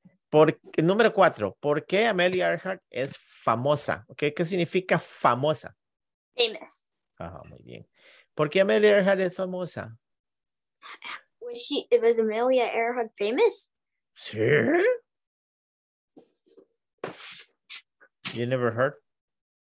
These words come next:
Speaker 2: Sí. Amelia.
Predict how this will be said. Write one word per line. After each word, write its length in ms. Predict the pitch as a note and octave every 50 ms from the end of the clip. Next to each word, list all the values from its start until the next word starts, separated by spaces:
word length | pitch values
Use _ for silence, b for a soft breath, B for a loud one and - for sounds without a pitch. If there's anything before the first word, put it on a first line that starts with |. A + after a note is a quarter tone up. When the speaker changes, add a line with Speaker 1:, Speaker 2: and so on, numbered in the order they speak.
| _ _ _ _ _ _ _ _ _ _ _ _
Speaker 2:
Sí. 760 | - - - - - C4+ C#4 C#4 D4 D#4 E4 E4+ F4+ F#4 G4 A4 G#4 - _ _ _ _ _ _ _ _ _ _ _ _ _ _ _ _ _ _ _ _ _ _ _ _ _ _ _ _ _ _ _ _ _ _ _ _ _ _ _ _ _ _ _ _ _ _ _ _ - - _
Amelia. 1120 | - B3+ B3+ B3+ B3+ C4 C4+ C#4 C#4 C#4+ D4+ D4+ D#4 D#4 E4+ E4 E4+ E4+ E4+ F4 F#4+ G4